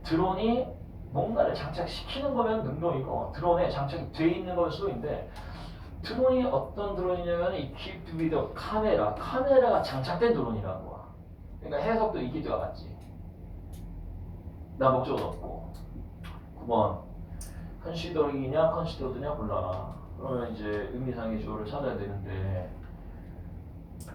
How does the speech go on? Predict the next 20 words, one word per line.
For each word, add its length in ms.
의미상의 400
주어가 260
지금 480
considering, 580
considered 400
앞에 220
없잖아. 640
어? 380
그럼 160
어디 140
간 240
거야? 200
문장의 480
주어가 220
의미상의 280
주어겠지. 540
유지야, 400
문장의 320
주어 120
누굴까? 480